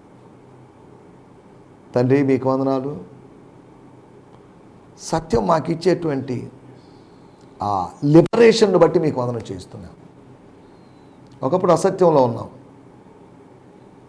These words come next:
దాంట్లోంచి మీరు బయట పడవేశారు, బయటికి తీసుకొచ్చారు. ఈ సమయంలో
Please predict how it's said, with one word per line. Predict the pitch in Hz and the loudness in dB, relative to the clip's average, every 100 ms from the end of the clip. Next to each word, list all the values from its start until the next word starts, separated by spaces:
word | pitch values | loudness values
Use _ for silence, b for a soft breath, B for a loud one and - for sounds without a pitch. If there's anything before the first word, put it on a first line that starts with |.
| - - - | -20 -20 -4
దాంట్లోంచి | 131 131 151 151 | 0 4 2 2
మీరు | 135 127 | 2 2
బయట | 120 135 | 2 0
పడవేశారు, | 123 131 147 135 120 | 0 0 0 0 -2
బయటికి | 127 143 139 | -2 -2 -4
తీసుకొచ్చారు. | 160 - 120 - 87 - - - - - - - - - - - - - - - - - - - - | -6 -4 -6 -6 -18 -20 -20 -20 -20 -20 -20 -20 -20 -20 -20 -20 -20 -20 -20 -20 -20 -20 -20 -20 -16
ఈ | - | -2
సమయంలో | 151 165 160 185 220 | 2 4 6 4 0